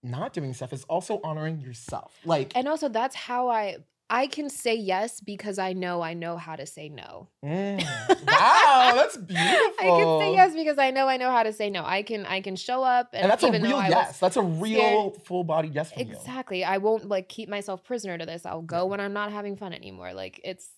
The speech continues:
Speaker 2: it's balance, and that's how I'm able to show up. Yeah.
Speaker 1: That's beautiful. Yeah, I've, I've been trying to put more stock into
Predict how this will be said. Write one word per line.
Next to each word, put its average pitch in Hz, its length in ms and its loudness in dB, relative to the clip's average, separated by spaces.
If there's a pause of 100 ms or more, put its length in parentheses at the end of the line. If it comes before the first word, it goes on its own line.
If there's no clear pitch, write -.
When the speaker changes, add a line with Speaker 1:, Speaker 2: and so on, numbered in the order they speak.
(200)
Speaker 2:
it's 175 180 -10
balance, 175 540 -8
and 180 100 -14
that's 165 160 -12
how 160 360 -10
I'm 160 300 -12
able 151 300 -14
to 147 100 -14
show 147 260 -14
up. 101 220 -14 (720)
Yeah. - 100 -20 (340)
Speaker 1:
That's 120 260 -10
beautiful. 110 380 -10
Yeah, 117 140 -6
I've, 117 160 -10
I've 151 120 -4 (400)
been 196 140 -4
trying 202 300 -4
to - 80 -14
put - 180 -10
more 147 200 -2
stock 135 440 -2 (280)
into 120 640 -6